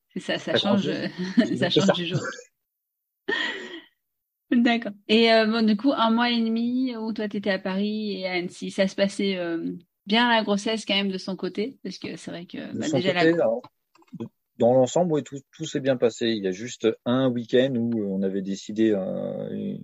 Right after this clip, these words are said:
Speaker 2: une amie de madame était, euh, faisait son mariage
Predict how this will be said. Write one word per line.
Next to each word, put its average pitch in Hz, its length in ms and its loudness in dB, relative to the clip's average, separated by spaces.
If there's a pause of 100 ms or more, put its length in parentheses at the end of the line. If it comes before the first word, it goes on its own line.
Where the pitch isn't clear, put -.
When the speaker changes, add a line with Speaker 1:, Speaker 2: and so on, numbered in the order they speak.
Speaker 2:
une 104 160 2
amie 107 260 2
de 98 140 -2
madame 101 380 2
était, 95 300 -6
euh, - 120 -8 (580)
faisait 110 160 2
son 127 120 -2
mariage 110 400 4